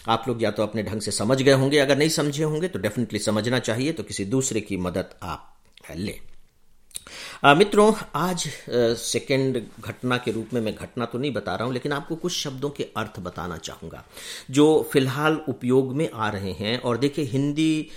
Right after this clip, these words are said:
के students के साथ एक थोड़ी सी दिक्कत ये हो रही है और हमें इसे स्वीकार करना चाहिए, खुले मन से स्वीकार करना चाहिए कि जो नई-नई शब्दावलियां आ रही हैं, खासकर अर्थशास्त्र के क्षेत्र में, हम उनसे परिचित नहीं हो पाते।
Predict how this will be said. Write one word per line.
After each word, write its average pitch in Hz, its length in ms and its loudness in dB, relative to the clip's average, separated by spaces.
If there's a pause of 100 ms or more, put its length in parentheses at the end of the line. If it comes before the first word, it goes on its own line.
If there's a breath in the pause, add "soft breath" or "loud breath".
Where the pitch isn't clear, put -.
(380 loud breath)
के 139 100 8
students 143 440 4
के 127 100 -4
साथ 123 300 -4
एक 104 120 -10 (100)
थोड़ी 147 140 2
सी 120 140 -2
दिक्कत 107 420 -4
ये 117 280 2 (260)
हो 156 140 8
रही 95 280 2
है 98 400 -6
और 101 100 -6
हमें 101 200 -2
इसे 95 160 -4
स्वीकार 104 500 -6
करना 90 220 -10
चाहिए, 92 360 -10
खुले 113 320 -2
मन 107 240 -2
से 147 120 -4
स्वीकार 98 380 -6
करना 87 280 -12
चाहिए 95 420 -8 (360 loud breath)
कि 190 80 2
जो 175 120 6
नई-नई 196 540 8
शब्दावलियां 123 960 0
आ 101 180 -4
रही 85 220 -8 (120)
हैं, - 180 -18
खासकर 127 300 -2
अर्थशास्त्र - 760 -8
के - 120 -14
क्षेत्र - 400 -14
में, 160 120 -8 (600 loud breath)
हम 202 160 8
उनसे 196 180 6
परिचित - 460 0
नहीं 117 200 2
हो 90 140 -6
पाते। - 400 -16